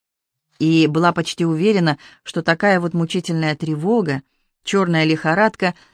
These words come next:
не может иметь лишь одну житейскую подоплёку. "Не знаю я, Нелля", вздохнула она. "И главное, что меня при этом беспокоит, у меня такое ощущение, что когда-то я это знала. А теперь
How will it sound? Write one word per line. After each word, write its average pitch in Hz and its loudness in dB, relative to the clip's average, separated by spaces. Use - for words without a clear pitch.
не 214 2
может 214 2
иметь 170 0
лишь 170 -2
одну 160 -2
житейскую 156 -2
подоплёку. 156 -6
"Не 214 4
знаю 190 2
я, 143 0
Нелля", 135 0
вздохнула 139 -4
она. 139 -2
"И 175 -2
главное, 196 4
что 160 -4
меня 160 2
при 156 0
этом 156 0
беспокоит, 151 -2
у 185 0
меня 214 4
такое 208 0
ощущение, 196 0
что 151 -8
когда-то 156 -2
я 151 0
это 160 -2
знала. 147 -2
А 151 0
теперь 151 -2